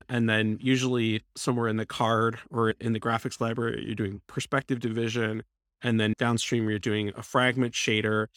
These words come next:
And over the years, they've added more of these geometry shaders and, and things like that.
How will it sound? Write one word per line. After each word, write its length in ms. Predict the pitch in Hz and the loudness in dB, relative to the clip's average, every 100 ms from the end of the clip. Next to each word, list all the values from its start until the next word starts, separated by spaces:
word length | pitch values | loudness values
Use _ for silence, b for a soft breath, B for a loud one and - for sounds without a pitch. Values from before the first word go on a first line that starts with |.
| b | b
And 260 | 131 117 110 | 0 0 0
over 180 | 143 135 | 2 4
the 100 | 117 | 2
years, 220 | 117 135 | 4 2
they've 160 | 123 117 | 4 0
added 260 | 120 120 117 | 2 2 4
more 240 | 120 120 | 2 2
of 80 | 98 | -2
these 160 | 98 | -6
geometry 560 | - 117 117 120 - 117 | -4 0 2 0 -2 -4
shaders 640 | - 113 107 107 98 101 | -2 -2 0 -2 -4 -6
and, 100 | - | -10
and 180 | - 113 | -10 -8
things 200 | 120 110 | -6 -6
like 160 | 104 - | -6 -6
that. 260 | 107 107 | -8 -8